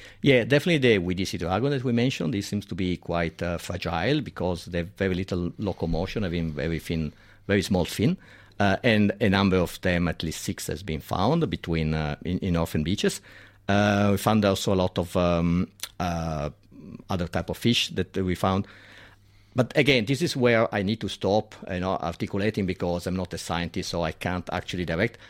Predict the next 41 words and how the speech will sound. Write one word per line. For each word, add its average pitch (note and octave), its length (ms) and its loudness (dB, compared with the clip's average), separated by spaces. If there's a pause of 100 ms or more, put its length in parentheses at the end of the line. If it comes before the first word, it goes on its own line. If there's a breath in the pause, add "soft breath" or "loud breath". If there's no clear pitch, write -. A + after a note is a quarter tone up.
(140)
I A2+ 140 4
can A2+ 180 2
say G2+ 320 2
we E2+ 140 -2
found E2+ 280 -2
a D#2 40 -4
number E2 240 -2
of D2 100 -6
fish G2+ 340 -4
on A2 100 2
the G#2 80 2
beach, A2+ 420 0 (280 loud breath)
and F#2 160 0
then F#2 220 4
when E2+ 160 0
we F#2 120 2
will F2 100 0
be D#2+ 120 -2
back E2 200 -4
in D#2 80 -4
the D2 80 -2
water, E2 400 -2
we D#2 160 -4
will D2+ 160 -4
see - 240 -4
whether D2+ 360 -2
anything F2 360 -2
has - 180 -6
changed. A2+ 560 -2 (320 loud breath)
But - 200 -2 (100)
why G2+ 600 4
or E2 200 -2
what's E2 240 -8
happening F2 300 -4
in E2+ 60 0
the D#2+ 60 -2
future, G#2 400 -2
that's F2 200 -4
something D#2+ 320 -4
that, - 200 -8
uh, C#2 220 -4